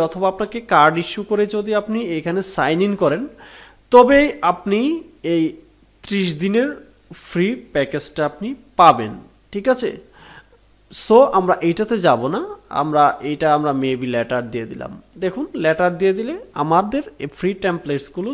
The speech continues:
চলে আসছে। এখন আমরা কি চাচ্ছি? আমরা চাচ্ছি সোশ্যাল মিডিয়া পোস্ট, এস ও সি আই এ এল, like a social media আমরা দিলাম। দেখুন, সোশ্যাল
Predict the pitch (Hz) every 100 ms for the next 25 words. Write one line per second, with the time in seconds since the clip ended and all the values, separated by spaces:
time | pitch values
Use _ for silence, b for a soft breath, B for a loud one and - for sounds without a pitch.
0 | 269 151 127 117 - 135 151 254 - 220
1 | 233 254 240 - - 214 220 180 - -
2 | - - B B B B - 190 208 220
3 | 220 220 277 311 220 - 208 196 214 196
4 | 190 180 180 180 135 123 - - - 139
5 | 139 143 - 147 143 - 156 143 147 139
6 | - 151 123 123 120 - _ _ _ _
7 | _ _ _ _ _ - _ _ _ _
8 | b b b b b - 139 185 226 233
9 | - 165 - 147 135 127 117 117 113 117
10 | 135 165 185 254 349 - - 175 170 190